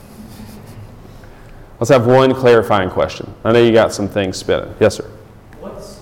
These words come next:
Speaker 2: like, some good habits for the preparation phase as a Christian? Would that be, like, maybe reading the Word consistently, praying consistently? You got, like, what are some, like, good habits to develop for preparation?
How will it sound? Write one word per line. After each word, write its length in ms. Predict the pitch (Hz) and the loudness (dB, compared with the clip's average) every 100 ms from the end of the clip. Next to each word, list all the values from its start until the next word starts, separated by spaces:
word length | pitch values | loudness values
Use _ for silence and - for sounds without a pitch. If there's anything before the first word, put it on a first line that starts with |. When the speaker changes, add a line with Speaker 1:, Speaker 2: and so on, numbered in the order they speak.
| - | -20
Speaker 2:
like, 240 | 165 160 160 | -20 -18 -20
some 160 | 160 156 | -20 -20
good 160 | 151 147 | -20 -18
habits 320 | - - - - | -18 -18 -18 -20
for 160 | - 143 | -20 -20
the 220 | - 143 | -20 -20
preparation 480 | 139 135 135 131 131 127 | -20 -20 -20 -20 -20 -20
phase 320 | 127 123 - | -20 -20 -20
as 220 | - - | -20 -20
a 40 | - - | -20 -20
Christian? 280 | - - - - - - | -20 -20 -20 -20 -20 -20
Would 100 | 139 | -20
that 120 | 139 | -20
be, 140 | 139 | -20
like, 220 | 131 123 123 - | -18 -18 -18 -20
maybe 260 | 127 127 127 | -20 -20 -20
reading 200 | 131 120 110 123 - | -20 -20 -20 -20 -20
the 60 | 143 | -18
Word 300 | 151 156 151 | -16 -16 -16
consistently, 800 | 151 151 151 143 143 139 139 139 139 | -18 -20 -20 -20 -20 -20 -20 -20 -20
praying 220 | 135 135 135 135 | -20 -20 -20 -20
consistently? 720 | 139 - 147 - - - 135 | -20 -20 -20 -20 -20 -20 -20
You 160 | 131 131 | -20 -20
got, 240 | 131 131 | -18 -16
like, 300 | 127 127 - | -16 -18 -20
what 80 | 147 | -18
are 100 | 156 | -18
some, 180 | - 143 | -18 -20
like, 160 | 131 127 - | -20 -20 -20
good 100 | - | -20
habits 440 | - - 160 - - | -20 -18 -20 -20 -20
to 440 | - - - - | -20 -20 -20 -20
develop 260 | 127 120 123 | -20 -18 -18
for 300 | - - - | -20 -20 -20
preparation? 240 | - - | -20 -20